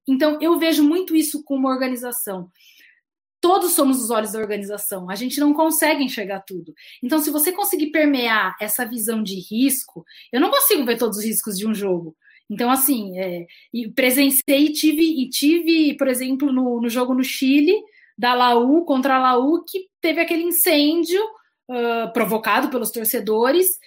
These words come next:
e eu estava na sala de comando e controle e pude ver como eles tentaram mitigar ou tentaram atuar, porque já não era uma mitigação mais, já era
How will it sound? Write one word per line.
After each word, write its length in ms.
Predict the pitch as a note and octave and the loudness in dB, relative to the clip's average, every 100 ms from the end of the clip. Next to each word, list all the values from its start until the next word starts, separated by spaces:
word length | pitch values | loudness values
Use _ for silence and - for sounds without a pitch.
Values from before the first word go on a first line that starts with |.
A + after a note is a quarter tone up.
| - - C4 | -20 -14 -2
e 240 | C4+ C4+ | 2 4
eu 140 | C4 | 4
estava 580 | C#4+ - - C#4+ F4 D4+ | 2 0 0 2 2 2
na 140 | B3+ A3+ | 0 -2
sala 300 | A#3 A3 A#3 | -2 -2 -4
de 80 | |
comando 260 | - A3+ A3 | -6 -6 -6
e 60 | - | -6
controle 480 | A#3 A3 B3+ C#4+ | -8 -4 0 0
e 60 | D#4+ | 2
pude 260 | E4+ F4 F4 | 0 2 0
ver 160 | C#4 F#4 | 2 0
como 360 | F#4 D4+ C4+ B3+ | 2 2 2 2
eles 380 | C4+ B3+ A#3+ | 2 0 -6
tentaram 720 | - B3 A3+ A#3+ B3 B3+ A3 G#3 | -6 -6 -2 0 2 0 -4 -8
mitigar 640 | G3+ - F3+ G#3+ A#3 G#3 | -12 -10 -2 2 2 0
ou 80 | G3+ | -4
tentaram 520 | G#3+ G#3+ A3 A3+ G#3+ | -10 -2 0 0 -2
atuar, 460 | G#3+ B3 G#3 A3+ | -6 -4 0 0
porque 140 | A3+ G#3+ | 0 -6
já 100 | G#3+ | -4
não 60 | |
era 100 | G#3+ | -4
uma 180 | G#3 G3+ | -4 -6
mitigação 600 | G3+ F#3+ G#3 G3 F#3+ G#3+ | -6 -8 -4 -4 -4 -6
mais, 220 | G#3 A3 G3 | -2 -2 -2
já 100 | G3 | -2
era 220 | G#3 | -2